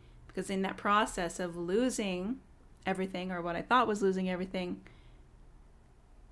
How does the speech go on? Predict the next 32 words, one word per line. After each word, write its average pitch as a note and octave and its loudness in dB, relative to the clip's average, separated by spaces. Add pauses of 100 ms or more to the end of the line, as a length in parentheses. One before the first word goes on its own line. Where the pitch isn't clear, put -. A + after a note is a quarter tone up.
I - -4
found F#3 -4
everything. - -6 (300)
I F3+ -2
found F#3 0
the F3 -4
real E3+ 0
me E3 -4 (300)
as F3 -6
a E3 -6
soul. - -4 (540)
And F#3 0
I E3 0
am E3 0
so F#3 2 (480)
intimate G3 -2
with F3+ -8
that - -4
presence, F#3+ -2 (340)
I'm F3+ -4
so, F#3 -2 (1300)
you F3+ -2
know, E3+ 0
befriending F#3+ 2
<laughs> - -4
that A#3 2
presence, F#3 -2
one F#3+ 0
with G3 -2
that F3+ -2
presence, F3 -6
that F3 -4